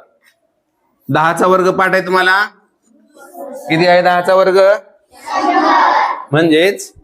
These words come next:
शंभरचा वर्ग किती? एकक, दशक, शतक, हजार, दस हजार, दहा हजार. किती? हे झालं एकक स्थानी जर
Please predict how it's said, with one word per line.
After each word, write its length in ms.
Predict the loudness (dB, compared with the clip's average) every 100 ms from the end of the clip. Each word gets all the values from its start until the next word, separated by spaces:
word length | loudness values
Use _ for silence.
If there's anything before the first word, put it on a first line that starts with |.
| _
शंभरचा 500 | -4 0 2 2 0
वर्ग 320 | 0 0 -2 -2
किती? 440 | -2 -2 -4 _ _ _ _ _ _ _ -8
एकक, 240 | -4 -2 -2
दशक, 320 | -2 -2 -2 0
शतक, 460 | -2 0 -2 -2
हजार, 240 | -4 -2 -2
दस 220 | -4 -4
हजार, 260 | -4 -4 -6 _ _ _ -6
दहा 400 | -2 -2 -2 -4
हजार. 200 | -8 -12 -14 _ _
किती? 480 | -4 -2 -2 -4 -16 _ -4 -2 0 0 0 2
हे 120 | 2
झालं 340 | 2 0 0 0
एकक 340 | -4 -2 -2 -2
स्थानी 460 | -4 -2 0 0
जर 240 | 2 0